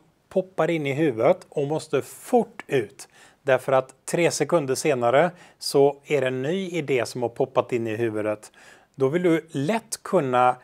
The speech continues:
smidigt ta bort en idé och ändra en idé och bygga på din idé och så vidare. Mitt absoluta tips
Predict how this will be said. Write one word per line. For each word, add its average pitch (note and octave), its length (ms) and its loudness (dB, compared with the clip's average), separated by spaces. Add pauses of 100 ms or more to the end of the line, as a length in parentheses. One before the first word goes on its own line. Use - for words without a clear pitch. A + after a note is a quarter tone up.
(160)
smidigt A#2+ 960 -2 (300)
ta C#3+ 160 0
bort G3+ 400 0
en F3 140 -2
idé B2+ 540 0
och D3 180 -2
ändra C#3+ 400 0
en D#3 140 -4
idé C3 400 0
och C3+ 100 -2
bygga B2+ 300 -2
på F#3+ 360 -2
din E3+ 220 -4
idé B2+ 380 -2
och B2+ 160 -4
så C3+ 140 -4
vidare. A2 460 -2 (540)
Mitt G#3+ 360 -6
absoluta G#3 640 0
tips - 540 -4